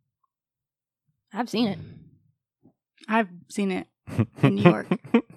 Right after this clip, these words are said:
Speaker 1: Oh, yeah, she did see it.
Speaker 3: I don't really wanna see Wicked, but according to South Park, after, if you take a girl to a, uh,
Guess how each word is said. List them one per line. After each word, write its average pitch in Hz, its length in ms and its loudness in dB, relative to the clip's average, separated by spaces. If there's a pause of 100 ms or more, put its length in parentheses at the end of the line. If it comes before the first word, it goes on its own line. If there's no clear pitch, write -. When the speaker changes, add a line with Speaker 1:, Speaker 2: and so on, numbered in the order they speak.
(460)
Speaker 1:
Oh, 226 100 4
yeah, 226 220 2
she 214 200 -6
did 220 180 -4
see 208 140 -10
it. 196 40 -2
Speaker 3:
I 139 100 10
don't 131 140 8
really 110 200 6
wanna 104 220 -2
see 95 200 -6
Wicked, 90 380 -2
but 90 120 -6
according 90 400 -6
to 85 60 -12
South 90 320 -8
Park, 87 300 -8
after, 90 260 -12
if 82 80 -14
you 92 80 -10
take 90 220 -8
a 90 40 -10
girl 90 240 0
to 90 200 -10
a, 85 220 -16
uh, 85 160 -16